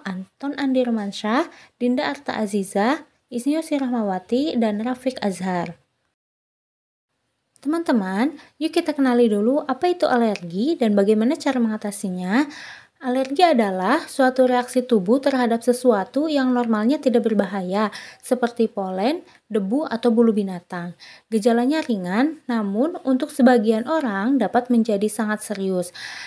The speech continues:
Segala sesuatu yang menyebabkan terjadinya alergi disebut sebagai alergen.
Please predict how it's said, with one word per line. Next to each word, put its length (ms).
Segala 400
sesuatu 480
yang 240
menyebabkan 560
terjadinya 720
alergi 640
disebut 460
sebagai 260
alergen. 720